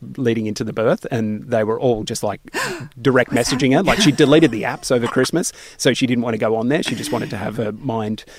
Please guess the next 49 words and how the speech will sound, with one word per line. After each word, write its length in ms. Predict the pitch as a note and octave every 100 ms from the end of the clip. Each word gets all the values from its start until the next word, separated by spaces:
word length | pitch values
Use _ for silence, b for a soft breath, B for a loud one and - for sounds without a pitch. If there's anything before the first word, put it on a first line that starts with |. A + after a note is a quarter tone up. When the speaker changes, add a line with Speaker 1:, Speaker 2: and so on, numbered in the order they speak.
| B
Speaker 1:
you 100 | B2
know, 120 | A2
on, 200 | - A#2 - -
on 120 | A#2+
the 80 | G#2+
ball. 300 | A2+ C#3+ - B B -
And 320 | C3+ A2+ A2
when 160 | - B2
she 160 | C3 A#2
opened 260 | - A2
it 60 | A#2
up, 180 | G2 -
there's 160 | G#2
just 140 | C3 A#2+
all 80 |
these 140 | G#2+ G#2
D 180 | G#2+ A2
Ms 120 | A2
going, 100 | B2
"What's 160 | G#3+ -
happening? 260 | G#3 E3+
What's 160 | F3+ F#3+
happening? 280 | F#3+ E3+ D#3+
When 100 | F3+
have 180 | F3
you 80 | F3
had 80 | F3
a 60 | E3+
kid? 300 | E3+ D#3+ D3
I'm, 300 | D3 D#3 D3 D3+
I 40 |
just 160 | C#3 D3+
wanna 120 | D#3+
let 120 | D#3+
you 60 | E3
know, 160 | E3+ D3+
I'm 120 | D3+
really, 340 | E3 E3+ D#3+ D3+
really 240 | D#3 D3
excited 360 | C#3 C#3+ D3 C#3
to 60 | C#3
find 220 | C#3+ C3+
out." 180 | C3+ B B B -
So 140 | C3
they 180 | C3 C#3
were 180 | B2+ A2+
all 280 | G#2+ G#2+ -
super 460 | - - A#2+ G#2+ G#2
excited. 580 | G2 - F#2+ F#2 -